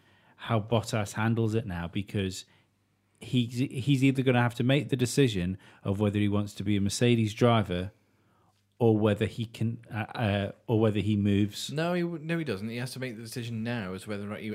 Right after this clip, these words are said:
Speaker 2: ever wants to be world champion.
Speaker 1: Oh, he, that's what, that, well, that's what I mean, because he's not gonna be a world champion while Lewis Hamilton's in Mercedes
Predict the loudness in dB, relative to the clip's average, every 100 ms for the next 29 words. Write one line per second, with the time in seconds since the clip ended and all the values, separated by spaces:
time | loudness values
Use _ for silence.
0 | -4 -4 -2 -6 -6 -8 -6 -4 -4 -4
1 | -6 -6 -8 -8 -10 _ _ _ _ _
2 | _ _ _ _ _ 6 6 8 4 4
3 | 4 6 8 6 6 6 8 6 4 2
4 | 2 4 4 2 2 4 4 6 4 4
5 | 0 0 2 2 2 -2 0 0 0 -4
6 | -4 -4 -4 -4 -2 -4 -4 -6 -12